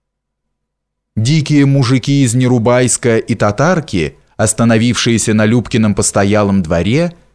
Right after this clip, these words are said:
полезли под телеги и заснули там диким заливистым сном. Пьяный мастеровой вышел к воротам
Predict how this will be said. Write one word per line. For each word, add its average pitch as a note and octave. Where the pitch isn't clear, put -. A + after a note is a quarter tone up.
полезли C#3+
под -
телеги C3+
и C3+
заснули D#3
там C#3
диким C3+
заливистым G#2+
сном. F2
Пьяный A#2
мастеровой A2+
вышел G#2+
к -
воротам G2